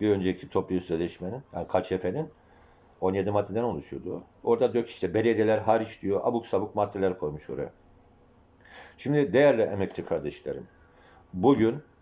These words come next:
e, videonun başında size belirtmiş olduğum gibi yetkili konfederasyon kendi arasında toplanıp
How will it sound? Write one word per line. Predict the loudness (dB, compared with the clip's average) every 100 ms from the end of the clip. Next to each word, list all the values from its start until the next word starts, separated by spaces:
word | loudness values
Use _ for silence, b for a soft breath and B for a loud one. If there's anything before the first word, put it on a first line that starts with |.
| _ _ _ _ _ _ -8
e, | -4 -2
videonun | 0 2 4 2
başında | 0 0 -2
size | 0 2
belirtmiş | 2 0 -4 0
olduğum | 0 0 -2 -2
gibi | -6 -8 -12 -16 _ _ b b b b b b _ _ _ _ _ _ 2
yetkili | 2 4 2
konfederasyon | 2 0 0 2 0 0 -6 -4
kendi | -2 2 4
arasında | 4 4 2 -4 -4 -4 -4 -10 _ _ _ _ -2
toplanıp | 0 2 0 -2 -6